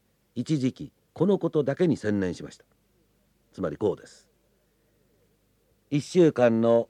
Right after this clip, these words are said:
月曜から水曜までの三日間、私は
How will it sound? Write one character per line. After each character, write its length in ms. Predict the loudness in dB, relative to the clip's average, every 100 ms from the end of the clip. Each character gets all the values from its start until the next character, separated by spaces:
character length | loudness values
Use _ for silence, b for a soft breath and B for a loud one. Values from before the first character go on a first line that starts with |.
| _
月 360 | 0 2 2 4
曜 240 | 6 6
か 100 | 4
ら 140 | -2 -2
水 260 | -2 0
曜 160 | 4 4
ま 140 | 2
で 80 | 0
の 100 | -2
三 180 | -2 -4
日 220 | 0 0
間、 140 | -2 -10 _ _ _ _ _ _ _ _ _ _ -6
私 400 | 0 0 0 4
は 240 | 4 4